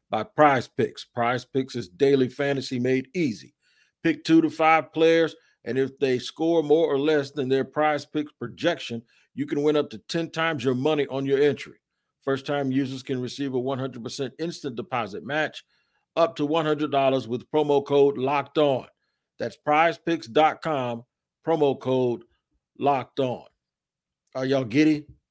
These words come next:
Are you happy? What does it feel like going two in a row,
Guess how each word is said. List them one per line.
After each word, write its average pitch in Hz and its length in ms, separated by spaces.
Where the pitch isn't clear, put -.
Are 131 100
you 139 140
happy? 147 400
What 190 160
does 165 60
it 156 100
feel 180 260
like 135 280
going 151 300
two 170 240
in 135 100
a 127 80
row, 135 420